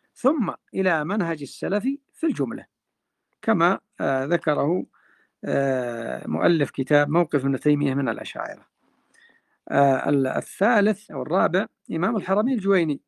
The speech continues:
متوفى سنة أربعمائة وثمانية وسبعين هجرية، القرن الخامس،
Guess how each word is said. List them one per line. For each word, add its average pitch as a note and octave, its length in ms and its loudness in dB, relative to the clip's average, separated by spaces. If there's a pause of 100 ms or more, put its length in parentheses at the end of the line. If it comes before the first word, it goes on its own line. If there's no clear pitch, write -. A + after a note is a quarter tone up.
(120)
متوفى F3+ 440 0
سنة E3+ 220 -2
أربعمائة D#3 360 0
وثمانية C#3+ 320 -2
وسبعين C3+ 460 -6
هجرية، B2+ 320 -2
القرن C3 320 -4 (220)
الخامس، - 560 -2